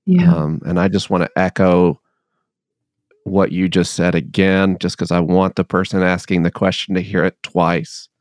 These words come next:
Speaker 1: Mm.
Speaker 2: that for someone who says, "I don't know how to say this to a therapist," you communicated it so clearly
Speaker 1: Mm-hmm.
Speaker 2: to us just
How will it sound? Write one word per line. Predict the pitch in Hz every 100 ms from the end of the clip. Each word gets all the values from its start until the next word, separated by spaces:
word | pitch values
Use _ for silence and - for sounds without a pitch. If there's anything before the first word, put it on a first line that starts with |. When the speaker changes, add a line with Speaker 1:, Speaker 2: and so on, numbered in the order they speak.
| _ _ _ 208
Speaker 1:
Mm. | 196 185 175 170
Speaker 2:
that | 95 90 87 78 _ _ -
for | 104
someone | 92 - 107 110 101
who | 104
says, | 95 104 98 98 98 95 - _ _ _ _ _ -
"I | 90
don't | 87 92 92
know | 87
how | 92
to | 90
say | - 92
this | 85 87 -
to | 92
a | 85
therapist," | - 87 85 85 82 - 98
you | 92
communicated | - 98 95 95 - 90 82
it | 85 -
so | - - 98 101 110
clearly | 214 - 214 190 208 202 185 180
Speaker 1:
Mm-hmm. | 175 170
Speaker 2:
to | 165
us | 180
just | - - -